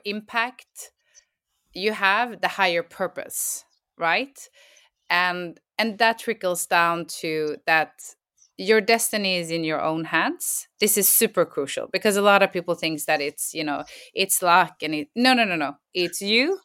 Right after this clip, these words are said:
and what you decide every morning when you wake up.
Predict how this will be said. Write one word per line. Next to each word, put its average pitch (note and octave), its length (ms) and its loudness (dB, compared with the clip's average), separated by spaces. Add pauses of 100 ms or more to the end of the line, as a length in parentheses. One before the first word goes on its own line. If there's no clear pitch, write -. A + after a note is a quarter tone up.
(420)
and F3 120 2
what F3 200 2
you F3 120 2
decide D#3+ 400 0
every F3 240 2
morning D#3+ 420 -4
when D4 160 -4
you - 160 -6
wake - 220 -6
up. D4 180 4